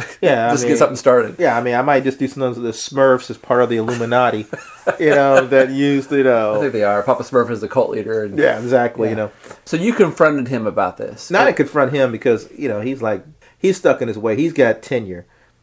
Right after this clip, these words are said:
Speaker 2: You know, I'm just an adjunct, so he's a tenure. So, I mean, he can show up and, he can show up in, like, you know, naked from the waist down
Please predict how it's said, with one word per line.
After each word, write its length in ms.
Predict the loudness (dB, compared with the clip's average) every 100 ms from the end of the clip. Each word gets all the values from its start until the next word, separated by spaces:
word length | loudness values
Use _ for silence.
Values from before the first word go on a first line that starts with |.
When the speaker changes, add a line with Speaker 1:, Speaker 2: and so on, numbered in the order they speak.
| _
Speaker 2:
You 80 | -6
know, 60 | 0
I'm 180 | 0 2
just 120 | 0
an 80 | 2
adjunct, 540 | 2 0 -2 -6 -2
so 160 | 0 2
he's 200 | 0 -4
a 60 |
tenure. 400 | -6 -4 -4 -8
So, 300 | -6 -4 -4
I 40 | -8
mean, 200 | -10 -8
he 80 | -8
can 140 | -8
show 240 | -4 0
up 180 | 0 0
and, 140 | -8 -10 _ _ _
he 80 | -2
can 120 | -2
show 180 | 2 4
up 140 | 4
in, 160 | 0 -2
like, 280 | -4 -4 -6 -14
you 60 | -8
know, 160 | -6
naked 420 | -6 -2 -2 -2 -6
from 100 | -4
the 60 |
waist 300 | -2 -2 -2
down 340 | -2 -2 -6